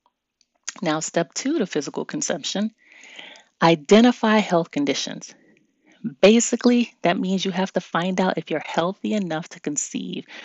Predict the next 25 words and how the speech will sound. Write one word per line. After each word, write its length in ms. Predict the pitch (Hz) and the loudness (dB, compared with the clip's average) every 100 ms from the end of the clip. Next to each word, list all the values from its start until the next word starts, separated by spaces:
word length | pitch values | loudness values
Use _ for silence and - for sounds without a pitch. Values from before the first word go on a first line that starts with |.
| - _ _ _ | -20 _ _ _
physically, 640 | 160 160 202 - 226 240 247 _ _ _ | 0 0 -2 -2 0 0 -2 _ _ _
emotionally, 1000 | 175 156 151 160 - 190 185 185 185 190 - _ _ | -6 -4 -6 -6 -8 -6 -6 -4 -6 -8 -12 _ _
and 180 | - 147 | -4 -2
spiritually. 720 | - - 147 131 - 127 - - _ _ _ _ _ _ _ _ - - _ _ | -4 -6 -4 -4 -4 -8 -12 -18 _ _ _ _ _ _ _ _ -20 -20 _ _
And 120 | 165 | -8
let 120 | 160 | -4
me 60 | 160 | -4
tell 220 | 170 156 | 0 -2
you, 120 | - 156 _ _ _ | -2 -10 _ _ _
this 480 | 160 143 175 208 - | -6 0 2 2 -2
is 180 | 160 160 | -6 -6
a 60 | |
big 440 | 143 123 - 160 175 | -8 -6 -2 0 0
one 340 | 202 208 214 - | 0 0 -2 -2
right 200 | 175 170 | 2 2
here 140 | 170 156 | 2 -4
for 140 | - | -4
me. 120 | 170 | -4
This 200 | 160 175 | -2 -2
is 60 | 165 | 0
a 80 | 151 | -2
big 580 | 131 - 175 170 170 - | -2 -2 0 2 -2 -4
topic 400 | 175 160 - - | -6 -6 -6 -8
for 140 | 190 | -4
me. 300 | 185 208 | -2 0